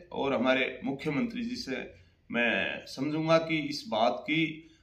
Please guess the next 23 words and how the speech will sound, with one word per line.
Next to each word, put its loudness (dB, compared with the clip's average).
हमारे 4
जो 2
इस -2
भोले 2
भाले 6
इलाके 4
को -4
जो -4
लूटने 2
का 6
काम 0
कर -6
रहे -4
हैं, -6
उन -6
पर -6
शिकंजा 0
कसने -6
का -2
काम -4
करें, -10
नहीं 0
तो 0